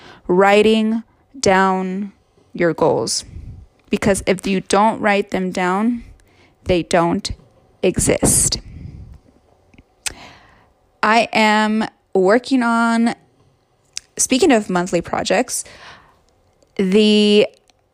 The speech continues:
Antisocial Butterfly apparel whoa, apparel? Am I making a new fashion line here? <laughs> The new,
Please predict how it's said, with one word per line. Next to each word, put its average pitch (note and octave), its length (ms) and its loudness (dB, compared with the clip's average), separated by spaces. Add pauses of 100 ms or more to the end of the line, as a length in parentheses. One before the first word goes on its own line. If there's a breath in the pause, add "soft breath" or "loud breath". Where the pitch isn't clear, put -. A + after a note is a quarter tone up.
(100)
Antisocial C4 800 0
Butterfly G3 920 2 (640 soft breath)
apparel G#3 1000 2 (800)
whoa, F3+ 180 2
apparel? E3+ 480 0
Am A3+ 100 -2
I F#3+ 60 -4
making G3 280 -8
a F#3 60 -8
new F3+ 160 -8
fashion A3 480 -4
line C4 180 0
here? C#4+ 320 2
<laughs> - 160 0 (840 loud breath)
The A3+ 240 -2
new, C4 640 0